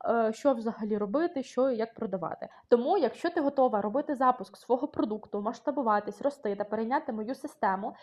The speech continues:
де немає хаосу, стресу, сліз та відкатів назад в доході,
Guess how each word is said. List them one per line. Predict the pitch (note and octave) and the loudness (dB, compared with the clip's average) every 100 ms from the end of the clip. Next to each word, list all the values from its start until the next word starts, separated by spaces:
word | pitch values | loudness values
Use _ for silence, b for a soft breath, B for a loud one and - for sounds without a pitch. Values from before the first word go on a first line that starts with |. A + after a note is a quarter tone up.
| B C4+ | B -4
де | A3+ | -2
немає | B3 D4+ D#4+ | 0 0 0
хаосу, | D#4+ A3+ A#3 A#3 A#3+ | 2 4 4 2 -6
стресу, | - A3 G#3 A#3 - | -6 0 2 0 -4
сліз | A3 G#3+ G#3+ B3 | -10 -8 -6 -6
та | - A3 | -6 -6
відкатів | A3 - B3+ B3 G3+ | -6 -4 -4 -4 -6
назад | G#3 G#3+ A3+ G#3 | -6 -2 0 -2
в | F#3 | -4
доході, | G3 - C#4+ C#4 | -6 0 0 2